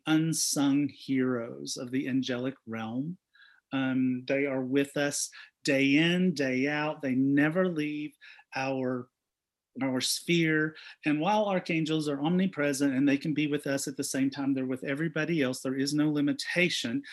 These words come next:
And, and recently somebody out there has been saying, "By the way, don't call on Michael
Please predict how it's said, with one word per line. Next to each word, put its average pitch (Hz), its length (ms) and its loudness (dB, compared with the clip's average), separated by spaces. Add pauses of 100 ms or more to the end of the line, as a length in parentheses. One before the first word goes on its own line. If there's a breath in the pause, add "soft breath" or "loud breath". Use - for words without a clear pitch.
(340 loud breath)
And, 147 300 -2
and 139 280 2
recently 185 640 4
somebody 160 640 0
out 139 200 -2
there 139 200 2
has 135 120 -2
been 156 220 2
saying, 175 460 -2
"By 139 180 0
the 170 100 0
way, 156 260 4
don't 139 360 0
call 160 280 -2
on 156 180 2
Michael 156 520 0